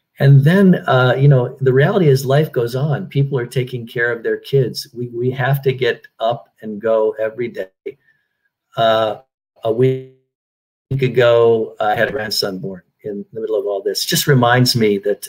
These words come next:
um, we need to carry on. We need to look ahead as best we can. But I would say right now we're sort of right there in the circle that I've outlined here between the reality of the surge, caring for the caregivers,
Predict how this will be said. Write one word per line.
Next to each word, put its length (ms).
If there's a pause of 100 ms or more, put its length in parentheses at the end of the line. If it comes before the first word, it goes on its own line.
um, 240 (600)
we 100
need 220
to 100
carry 320
on. 160
We 80
need 180
to 60
look 220
ahead 260
as 100
best 300
we 100
can. 340 (300)
But 120
I 120
would 160
say 200
right 280
now 220
we're 120
sort 240
of 160 (260)
right 340
there 160
in 80
the 80
circle 440
that 120
I've 160
outlined 500
here 320
between 460
the 80
reality 480
of 80
the 60
surge, 520 (540)
caring 320
for 100
the 120
caregivers, 920